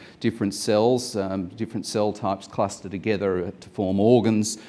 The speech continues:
The proteins in the cells are encoded by genes which are arranged on chromosomes, and our genetic makeup comprises complementary strands of three billion bases, A, C,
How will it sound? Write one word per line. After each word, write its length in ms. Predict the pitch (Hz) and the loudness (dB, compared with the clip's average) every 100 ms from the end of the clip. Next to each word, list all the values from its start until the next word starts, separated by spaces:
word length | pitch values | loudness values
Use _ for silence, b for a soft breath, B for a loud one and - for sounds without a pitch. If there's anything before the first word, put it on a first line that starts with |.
| B - | B -14
The 80 | 104 | -14
proteins 720 | - 131 135 135 110 101 98 | 4 8 8 6 0 -2 -2
in 100 | 98 | -4
the 80 | 95 | -4
cells 420 | - 104 101 98 | -2 0 0 0
are 60 | 95 | -4
encoded 580 | 95 - 110 98 90 90 | -4 -2 0 2 0 -2
by 160 | 87 | -4
genes 500 | 90 107 104 101 98 | -2 -2 -2 -2 -4
which 220 | 95 - | -6 -10
are 100 | 98 | -8
arranged 460 | 92 95 95 90 92 | -6 -4 -6 -8 -10
on 120 | 87 | -14
chromosomes, 1000 | 87 113 107 104 92 107 98 98 95 - B B B B | -8 -4 -2 -2 -4 -6 -6 -6 -6 -10 B B B B
and 140 | - 110 | -6 -4
our 120 | 110 | -4
genetic 560 | 107 113 123 117 113 | -2 0 0 0 -2
makeup 640 | 104 107 107 104 104 92 - | 0 2 2 2 0 -2 -4
comprises 920 | - 92 - 98 95 92 104 87 - B B - | -4 -4 0 2 2 0 -4 -8 -8 B B -4
complementary 720 | 120 98 98 95 95 - 85 | 0 0 0 -2 -4 -6 -8
strands 600 | - - 95 87 87 - | -8 -6 -4 -4 -6 -10
of 100 | - | -14
three 340 | - 107 101 | -6 -2 -2
billion 400 | 82 90 90 87 | -2 -6 -6 -8
bases, 720 | 87 85 87 - 62 60 - | -6 -4 -6 -10 -14 -16 -12
A, 320 | 90 90 87 | -8 -6 -8
C, 580 | 87 - 87 85 87 85 | -10 -12 -8 -8 -6 -10